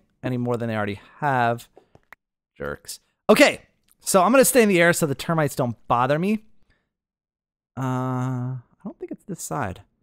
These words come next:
It is. Ah, right. There it is. Ta-da, the blade. Big Bertha's blade is done. Um, so we need to grab...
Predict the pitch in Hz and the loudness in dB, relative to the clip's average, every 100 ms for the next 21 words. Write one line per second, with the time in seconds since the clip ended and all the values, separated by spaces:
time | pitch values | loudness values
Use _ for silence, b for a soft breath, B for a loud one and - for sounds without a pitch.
0 | _ _ _ _ _ _ _ _ 135 151 | _ _ _ _ _ _ _ _ -2 0
1 | 147 147 147 143 147 151 147 135 - - | 2 2 2 0 0 0 -2 -4 -12 -16
2 | _ _ _ _ _ _ _ 160 165 160 | _ _ _ _ _ _ _ 6 8 8
3 | 147 131 123 113 110 107 107 143 190 220 | 6 4 4 2 0 -2 0 2 6 6
4 | 202 - - - - _ _ _ _ _ | 4 2 -2 -4 -10 _ _ _ _ _
5 | 262 277 262 262 254 240 208 - - _ | 6 6 8 8 8 6 4 -2 -10 _
6 | _ _ _ _ _ - 233 240 240 233 | _ _ _ _ _ 2 4 6 8 6
7 | 233 240 175 143 220 277 311 285 269 262 | 6 4 4 2 6 8 8 8 6 6
8 | 247 220 196 165 139 127 143 131 220 214 | 6 6 6 4 4 0 -4 2 4 4
9 | 175 139 123 156 151 - 143 120 - 123 | 2 -4 0 2 2 2 0 -2 -6 -2
10 | 143 240 233 220 220 220 196 185 131 - | 2 4 4 4 6 4 4 0 -2 0
11 | 202 185 131 98 b b b b b b | 4 4 4 -2 b b b b b b
12 | - 147 147 151 143 180 165 190 165 147 | -2 0 2 0 0 0 2 0 0 0
13 | 156 156 143 | 2 2 -2